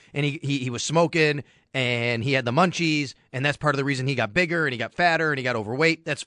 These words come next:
very, very possibly true. And I can speculate like that. As a reporter, I have a responsibility to make sure I don't say that that's the case if I don't know, and I don't know. We don't,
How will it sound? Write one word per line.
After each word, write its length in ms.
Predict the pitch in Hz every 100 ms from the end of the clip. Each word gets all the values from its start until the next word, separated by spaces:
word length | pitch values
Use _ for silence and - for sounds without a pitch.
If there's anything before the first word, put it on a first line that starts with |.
| _
very, 360 | 151 180 208 170
very 340 | 170 156 139 _ _
possibly 460 | - 175 147 147 135
true. 340 | - 147 98 - _ _ _
And 100 | 147
I 60 | 170
can 120 | 175
speculate 460 | - 185 170 143 139
like 160 | 123
that. 220 | 127 98 - _
As 200 | - 175
a 40 | 151
reporter, 460 | 143 220 254 190
I 60 | 147
have 100 | 156
a 60 | 147
responsibility 840 | 135 - 156 135 175 180 147 135 - -
to 100 | 165
make 120 | 165
sure 140 | -
I 60 | 156
don't 180 | 147 143
say 160 | 196
that 140 | 156 139
that's 160 | 147
the 80 | -
case 240 | - 190 156
if 80 |
I 80 | 139
don't 160 | 135 135
know, 120 | 170
and 80 | 139
I 60 |
don't 240 | 139 190 123
know. 240 | 98 - _ _ _ _ -
We 100 | 156
don't, 160 | 170